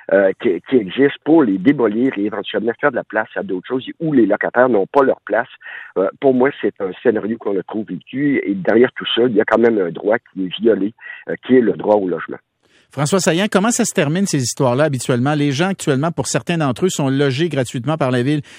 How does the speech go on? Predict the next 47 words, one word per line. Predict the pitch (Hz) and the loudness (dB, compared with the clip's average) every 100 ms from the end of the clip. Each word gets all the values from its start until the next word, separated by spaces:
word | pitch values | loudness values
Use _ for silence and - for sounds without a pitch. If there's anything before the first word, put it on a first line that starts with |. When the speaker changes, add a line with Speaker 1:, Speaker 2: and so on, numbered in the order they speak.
| - | -6
Speaker 2:
Est-ce | 170 160 | -4 0
que | 254 | 0
dans | 214 | 2
la | 180 | 2
majorité | 170 190 180 190 185 190 | 2 2 2 2 2 2
des | 160 | 2
cas, | 143 151 | 2 0
je | 135 | 2
comprends | 196 185 220 | 0 0 0
que | 202 | 0
c'est | 156 | 0
pas | 165 | 0
tous | 139 | 0
les | 147 131 | -2 0
cas, | 151 135 | 0 0
mais | 143 | 2
dans | 175 | 2
la | 180 | 2
majorité | 185 175 196 175 208 | 2 2 0 0 0
des | 175 | 0
cas, | 139 196 | 2 0
ils | 175 | 0
vont | 151 | -2
trouver | - 160 147 185 | -2 -2 0 2
un | 160 | 2
moyen | 147 151 175 | 0 0 0
de | 156 | 0
se | 139 151 | 0 2
reloger ? | 143 156 156 175 196 _ _ _ - _ _ _ _ _ - | 2 2 2 0 -2 _ _ _ -20 _ _ _ _ _ -14
Speaker 1:
Et | 120 | -8
les | 117 120 | 2 4
gens | 104 160 160 | 6 2 2
peuvent | 202 208 - | -4 -4 -2
se | |
reloger, | 127 120 107 107 196 | 0 0 -2 -2 -2
mais | 196 113 - | 0 0 -2
où | 139 208 | -8 -8
vont-ils | 180 135 101 - 135 | -2 -2 -2 -6 -8
se | 123 | -4
reloger | 110 107 95 202 | -2 0 -2 -2
et | 147 | -2
à | 107 | -2
quel | 117 101 | -6 -12
prix | - 135 - | -14 -14 -12
vont-ils | 92 - 107 | -12 -10 -10
se | - | -6
reloger ? | 104 101 92 139 | -4 -4 -4 -6